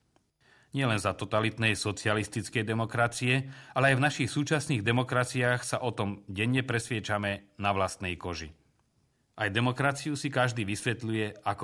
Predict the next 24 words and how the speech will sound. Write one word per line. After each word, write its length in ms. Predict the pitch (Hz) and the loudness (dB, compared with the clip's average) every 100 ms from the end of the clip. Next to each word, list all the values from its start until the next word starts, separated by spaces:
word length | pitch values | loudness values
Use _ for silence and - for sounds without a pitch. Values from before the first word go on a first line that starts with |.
| 98 | -2
mu 60 | 92 | -2
vyhovuje. 560 | 95 98 87 80 76 - _ _ _ - _ | -2 -2 -2 -6 -8 -14 _ _ _ -20 _
Slobodu, 560 | - 110 135 143 95 - - - | -2 0 2 0 -2 -8 -14 0
pravdu 400 | 107 131 131 117 | 4 4 2 -2
a 80 | 101 | -4
spravodlivosť 1040 | - 113 123 120 123 120 117 - - _ | 0 2 2 0 0 0 -2 -8 -18 _
právom 480 | 104 117 143 143 117 | 2 4 4 2 0
považujeme 800 | 120 123 110 120 117 117 127 - | 0 0 2 0 2 2 0 -2
za 160 | 107 | -2
základ 480 | 95 101 101 107 92 | 2 2 2 0 -2
demokracie. 720 | 98 95 92 92 90 - 82 80 _ _ _ _ _ _ _ | -2 -4 -4 -4 -4 -6 -12 -14 _ _ _ _ _ _ _
Ak 80 | 110 | -2
sa 160 | - 135 | 0 0
však 160 | 160 | 0
niekto 300 | 139 156 151 | 0 0 0
príliš 340 | 117 156 147 107 | 2 2 2 0
oháňa 400 | 104 101 101 92 | 0 0 0 -2
demokraciou, 800 | 98 98 104 98 - 110 113 120 - - - - | -2 -2 0 -2 0 0 0 -2 -8 -20 -16 -2
väčšinou 460 | 127 - 139 127 | -2 0 2 2
v 40 | 113 | 4
mene 120 | 127 120 | 4 4
absolútnej 720 | 127 - 147 143 143 135 120 | 2 2 0 2 2 2 2
sebeckej 480 | - 123 120 - 101 | 2 0 -2 -2 -4
slobody 560 | - 110 117 107 117 | -2 -2 0 -2 -4